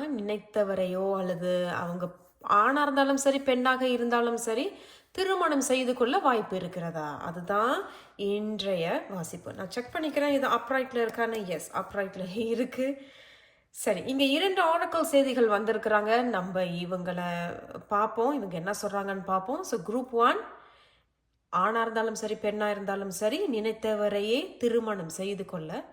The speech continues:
வாய்ப்பு இருக்கிறதா? குரூப் ஒன் பார்க்கலாம். Resilience, transformation and wishes. Wow! <laughs> இங்க எடுத்தோனே wishes.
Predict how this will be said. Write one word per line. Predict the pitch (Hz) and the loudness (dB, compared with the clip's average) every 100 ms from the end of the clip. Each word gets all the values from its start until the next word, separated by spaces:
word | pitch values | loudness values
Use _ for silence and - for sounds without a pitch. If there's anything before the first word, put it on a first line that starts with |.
| 185 | -10
வாய்ப்பு | 185 175 170 160 | -8 -6 -6 -10
இருக்கிறதா? | 156 156 156 151 156 | -10 -14 -12 -12 -8
குரூப் | 180 190 | -10 -4
ஒன் | 202 220 233 | -2 -2 -4
பார்க்கலாம். | 190 190 220 226 392 - - _ _ _ _ _ - - | -6 -6 0 0 0 -6 -20 _ _ _ _ _ -16 -8
Resilience, | 202 233 254 320 415 392 320 277 - | -4 -2 -2 -2 0 0 0 -2 0
transformation | 269 262 262 240 220 214 190 | -2 -2 -4 -2 -2 -4 -6
and | 185 175 | -6 -6
wishes. | 226 - 262 - - 170 | -6 0 -2 -2 -8 -2
Wow! | 190 262 381 480 453 339 254 220 180 156 143 - - - - - | 0 2 0 2 4 6 6 6 2 -4 -8 -12 -20 -20 -20 -20
<laughs> | - - - - 294 - 226 - - - - - | -16 -14 -10 0 0 2 -4 -4 -18 -18 -14 -4
இங்க | 262 247 | 2 6
எடுத்தோனே | 233 277 277 320 294 285 | 6 4 2 4 6 4
wishes. | 226 247 - 220 | 2 0 2 0